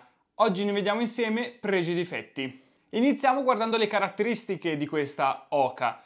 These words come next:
Troviamo una suola proprietaria Oka,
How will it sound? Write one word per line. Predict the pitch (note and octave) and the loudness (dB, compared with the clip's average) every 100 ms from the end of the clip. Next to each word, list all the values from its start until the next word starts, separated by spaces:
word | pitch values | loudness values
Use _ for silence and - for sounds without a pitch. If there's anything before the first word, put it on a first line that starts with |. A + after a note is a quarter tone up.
| _ - | _ -4
Troviamo | A3+ A3+ G3+ | 2 4 4
una | F#3+ G3 F#3+ | 4 4 2
suola | F#3 - A3 A#3 B3 B3 A#3 A3+ - - | 0 -2 2 4 4 4 4 0 -4 -10
proprietaria | - B3 A3 G3 G3+ F3 E3 D3+ D3+ C#3 - | -2 0 2 0 4 4 4 2 2 2 0
Oka, | D3+ D3 D3+ - A3 B3 | 2 2 2 2 0 0